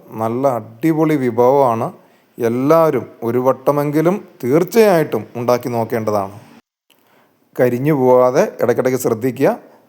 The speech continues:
മറിച്ചിട്ട് കൊടുക്കുക. ഇപ്പം ഞാൻ എൻ്റെ നല്ല അടിപൊളിയായിട്ടുള്ള വഴുതനങ്ങ ഫ്രൈ തയ്യാറാക്കിയിട്ടുണ്ട്. ഈ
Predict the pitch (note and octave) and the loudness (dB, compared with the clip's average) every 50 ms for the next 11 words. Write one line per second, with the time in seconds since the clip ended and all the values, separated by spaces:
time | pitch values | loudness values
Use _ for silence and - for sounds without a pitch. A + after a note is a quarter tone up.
0 | _ _ _ - A#2+ A#2+ A#2+ A2+ - C#3+ A#2+ C3 B2 A#2+ A#2+ A2 A2+ G#2+ A#2 B2+ | _ _ _ -2 0 0 0 0 -2 -4 -6 -4 -4 -2 -2 -4 -4 -2 0 0
1 | E3 A3 A3+ - - _ _ _ - C#3 B2 A#2 C#3 C3 B2+ B2 B2 B2 B2 B2 | 0 0 -2 -10 -20 _ _ _ -12 -12 -6 -4 -4 -2 -2 -2 -2 -2 -2 -4
2 | A#2+ A#2+ B2+ F3+ A#3+ C#4 - - _ _ _ _ _ _ _ - - A#2 A#2+ B2 | -4 0 -2 -2 -2 -2 -12 -20 _ _ _ _ _ _ _ -10 -6 -4 -2 0
3 | B2 A#2 A#2 A2 A2 A2 E3 F#3 F3+ D#3 D#3 C#3 C3+ B2+ B2 A#2+ A2 A#2 A2 A2 | 0 0 -2 -2 -6 -4 -4 -2 0 0 0 2 2 2 0 0 -2 -4 -4 -2
4 | G#2+ G2+ - - - _ _ _ _ _ _ _ _ _ - A#2 B2 A#2+ A#2+ A#2+ | -2 -2 -2 -4 -16 _ _ _ _ _ _ _ _ _ -4 0 2 2 4 4
5 | C3+ B2+ C#3+ C#3+ C#3+ C#3 C3+ - - A#2 G#2+ C#3+ - - _ - A2+ A2+ A#2 A#2 | 2 2 0 0 0 0 -2 0 -2 -4 -4 -4 -8 -10 _ 0 2 4 4 4
6 | A#2+ A#2+ A#2 A2+ A2 - B2+ B2+ B2 C#3+ A#2+ A2+ G#2+ G#2+ C#3+ A3 A#3+ - _ _ | 4 4 2 0 -2 -4 -6 -4 -2 -4 -4 -2 0 2 0 0 0 -8 _ _
7 | _ _ _ _ _ _ _ _ _ _ _ - - C3+ C#3 | _ _ _ _ _ _ _ _ _ _ _ -18 -4 -2 0